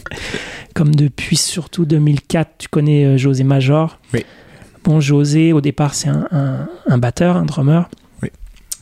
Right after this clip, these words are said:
Speaker 1: Et, euh, il a commencé à prendre les machines avec moi. Euh, il est à la dure un peu. Il, il remplaçait Marc-André Larocque, que tu dois connaître aussi.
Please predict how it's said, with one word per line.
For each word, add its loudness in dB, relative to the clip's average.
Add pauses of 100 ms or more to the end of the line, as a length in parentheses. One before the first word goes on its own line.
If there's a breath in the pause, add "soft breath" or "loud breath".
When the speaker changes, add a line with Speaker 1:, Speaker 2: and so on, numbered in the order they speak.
(140)
Speaker 1:
Et, -4
euh, 0
il 2
a 0
commencé 0
à 0
prendre 0
les 0
machines 0
avec 0
moi. 2
Euh, 2
il 2
est -2 (280)
à 0
la 2
dure 2
un -6
peu. 0
Il, -4 (340 loud breath)
il 2
remplaçait 2
Marc-André 0
Larocque, 2 (120)
que -8
tu -4
dois 2
connaître 0
aussi. -2